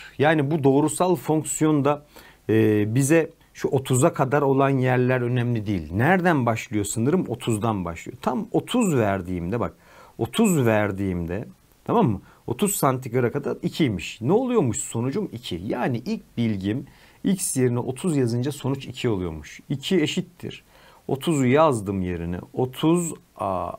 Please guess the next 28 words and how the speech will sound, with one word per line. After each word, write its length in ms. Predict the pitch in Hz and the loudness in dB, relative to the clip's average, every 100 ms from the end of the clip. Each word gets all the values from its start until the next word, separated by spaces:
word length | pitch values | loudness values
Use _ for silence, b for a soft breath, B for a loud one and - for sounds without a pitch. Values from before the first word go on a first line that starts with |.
| - | 0
artı 520 | 135 95 - 156 104 | 2 2 -2 -4 -2
B. 180 | 90 - | -4 -2
İlk 280 | 170 170 127 | -2 -2 0
bilgim 460 | 123 98 95 90 | 0 2 -2 -2
bu. 180 | 85 190 - B B B _ | -4 -8 -10 B B B _
Bir 120 | 208 | 4
bilgi 260 | 202 202 175 | 6 6 6
daha 220 | 156 156 | 6 4
vermiş. 400 | 131 110 123 185 - | 4 2 0 -4 -2
Altmış 340 | 131 131 185 | -4 0 0
santigratta 880 | - 151 123 127 110 104 98 - 92 | 0 0 0 0 0 0 -2 -4 -4
demiş. 360 | 95 151 165 | -2 -4 -2
Yani 280 | 131 139 123 | -2 0 0
altmış 640 | - 120 123 151 202 - | -2 -4 -4 -2 -2 -2
verince 420 | 135 135 135 123 143 | -2 0 2 0 0
de 60 | |
üç 260 | 185 180 - | 0 0 0
oluyor 280 | 107 95 82 | 0 -2 -4
demiş. 400 | 82 78 - - B B B - | -8 -12 -14 -18 B B B -4
O 120 | 123 | 0
zaman 300 | 131 160 156 | 2 2 0
üç 280 | 165 170 - | -2 -8 -6
eşittir 760 | 131 127 165 - - - 185 - b b b | -4 -2 -2 -4 -6 -4 -6 -12 b b b
altmış 540 | - 110 - 139 160 - - | -2 -2 -2 -2 -2 -4 -6
A 320 | 117 107 92 - | -2 0 0 -2
artı 480 | 101 92 - 151 | -2 -2 -2 -2
B 60 | 110 | 0
yaptım. 540 | 95 82 85 - - | -2 -2 -8 -16 -20